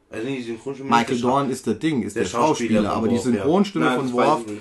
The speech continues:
Speaker 1: das weiß
Speaker 2: die
Speaker 1: ich
Speaker 2: hab
Speaker 1: nicht.
Speaker 2: ich mal auf einer Con getroffen, die hier in Ingolstadt, das war die einzige Con, die hier in Ingolstadt mal stattgefunden hat. Damals hieß das noch
Speaker 1: Wow.
Speaker 2: Peggy-Treffen. <laughs> Und es war toll. Ja, genau.
Speaker 1: Ähm, auf jeden Fall bei John, John,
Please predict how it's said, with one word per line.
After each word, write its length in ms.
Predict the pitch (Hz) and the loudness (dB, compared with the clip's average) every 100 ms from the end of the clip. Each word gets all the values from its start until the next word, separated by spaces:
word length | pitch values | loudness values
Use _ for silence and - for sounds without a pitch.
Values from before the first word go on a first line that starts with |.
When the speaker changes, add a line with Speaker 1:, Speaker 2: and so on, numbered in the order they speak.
| - | -14
Speaker 1:
das 100 | 110 | -8
weiß 100 | 101 | 0
Speaker 2:
die 60 | |
Speaker 1:
ich 60 | 147 | 2
Speaker 2:
hab 140 | 160 175 | 2 2
Speaker 1:
nicht. 60 | |
Speaker 2:
ich 20 | 160 | -2
mal 160 | 156 | -2
auf 80 | 151 | 0
einer 200 | 143 139 | -2 -4
Con 260 | - 151 160 | -2 -2 -2
getroffen, 460 | 143 - 151 131 | -6 -8 -8 -8
die 200 | 127 131 | -8 -8
hier 140 | 131 139 | -4 -2
in 80 | 123 | -2
Ingolstadt, 300 | 147 139 123 | -2 -4 -4
das 80 | 117 | -4
war 80 | |
die 100 | 107 | -2
einzige 320 | - 143 135 123 | -2 -6 -8 -6
Con, 200 | 131 135 | -6 -4
die 80 | 123 | -4
hier 100 | 117 | -2
in 80 | |
Ingolstadt 380 | 113 127 120 107 | -2 -4 -6 -6
mal 100 | 110 | -8
stattgefunden 640 | - 131 - 110 104 101 | -8 -10 -10 -12 -10 -8
hat. 140 | 123 - | -8 -4
Damals 260 | 113 113 | -4 -4
hieß 140 | 123 95 | -8 -12
das 100 | 98 | -12
noch 100 | 95 | -8
Speaker 1:
Wow. 100 | 95 | -6
Speaker 2:
Peggy-Treffen. 680 | 110 - - - - 147 160 - - - - - - 143 | -6 -8 -12 -12 -14 -14 -16 -18 -20 -20 -20 -18 -18 -16
<laughs> 720 | - - - - - - - | -14 -16 -18 -20 -20 -20 -6
Und 240 | 120 120 | -6 -4
es 160 | 120 127 | -6 -4
war 120 | 120 | -6
toll. 260 | - 85 - - - - - | -6 -12 -12 -20 -20 -12 -4
Ja, 260 | 110 - - | -4 -4 -6
genau. 240 | 107 104 113 | -6 -4 -4
Speaker 1:
Ähm, 300 | 113 104 104 | -4 -6 -8
auf 120 | 120 | -6
jeden 140 | 170 165 | -6 -4
Fall 80 | 147 | -4
bei 100 | 131 | -4
John, 220 | 131 143 | -4 -6
John, 220 | 139 | -8